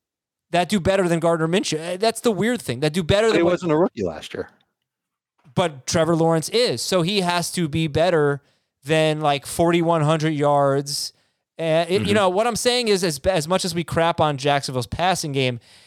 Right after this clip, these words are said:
Speaker 1: it's, it was actually, I think, better than what you get from most rookie quarterbacks.
Speaker 3: But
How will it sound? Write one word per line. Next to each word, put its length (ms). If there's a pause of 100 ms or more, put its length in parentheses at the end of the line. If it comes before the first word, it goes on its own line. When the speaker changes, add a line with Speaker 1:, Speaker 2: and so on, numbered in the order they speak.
(280)
Speaker 1:
it's, 220 (200)
it 100
was 200
actually, 340
I 80
think, 280
better 360
than 160
what 160
you 80
get 300
from 340
most 540
rookie 320
quarterbacks. 800 (160)
Speaker 3:
But 100